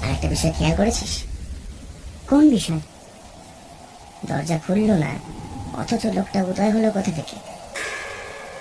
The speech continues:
Speaker 1: শুভেন্দু আর লোকটা অনেকটাই এগিয়ে গিয়েছিল। আমি আর মৃণাল পিছনে দাঁড়িয়ে কথা বলছি।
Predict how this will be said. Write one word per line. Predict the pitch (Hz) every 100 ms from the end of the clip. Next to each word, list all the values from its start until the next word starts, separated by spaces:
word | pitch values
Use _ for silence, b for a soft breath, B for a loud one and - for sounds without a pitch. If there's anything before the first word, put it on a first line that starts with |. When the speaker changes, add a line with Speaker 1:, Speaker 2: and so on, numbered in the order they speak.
| - - - - -
Speaker 1:
শুভেন্দু | 262 262 302 311
আর | 311
লোকটা | 233 220 - 226
অনেকটাই | 185 190 - 214
এগিয়ে | 160 143 156 110
গিয়েছিল। | 95 - 104 80 - - - - - - - - - -
আমি | 202 233 302 311
আর | 185 170
মৃণাল | 175 180 113 - - - - -
পিছনে | - 214 214 196
দাঁড়িয়ে | 175 170 175
কথা | 214 180 175 160
বলছি। | 165 156 -